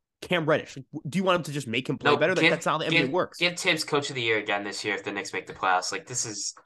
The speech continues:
Speaker 2: this is unreal what he's, uh, the four-game turnaround is wild.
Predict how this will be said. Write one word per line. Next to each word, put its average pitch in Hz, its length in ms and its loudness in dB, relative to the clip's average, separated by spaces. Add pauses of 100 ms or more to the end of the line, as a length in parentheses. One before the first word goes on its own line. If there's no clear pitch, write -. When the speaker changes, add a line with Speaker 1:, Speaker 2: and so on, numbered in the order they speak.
(220)
Speaker 2:
this 143 100 0
is 135 160 0
unreal 110 460 2
what 104 140 0
he's, 117 440 -4
uh, 101 60 -2 (320)
the 160 220 0
four-game 170 800 2
turnaround 135 580 2
is 101 180 -8
wild. 104 480 -2